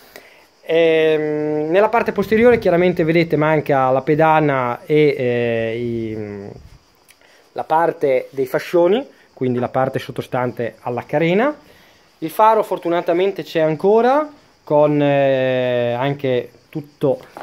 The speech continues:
il portatarga lungo e originale, sospensioni come vi dicevo prima originali, d'accordo? E chiaramente,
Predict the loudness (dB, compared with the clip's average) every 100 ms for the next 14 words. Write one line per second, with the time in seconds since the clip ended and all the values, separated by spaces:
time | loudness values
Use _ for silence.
0 | -16 -12 -2 -2 -2 -2 -2 -2 -2 -6
1 | -6 -6 -8 -8 -8 -8 -4 -2 0 2
2 | 0 -2 -10 _ -10 -8 -4 -4 0 0
3 | 0 -2 -4 -4 -8 -6 -4 -4 -4 -4
4 | -2 -2 -4 -6 -12 _ -20 -10 -2 0
5 | 0 2 2 2 2 -2 -8 _ _ -14
6 | -6 -2 0 -2 -4 -10 _ _ -2 0
7 | 2 2 2 2 0 2 2 0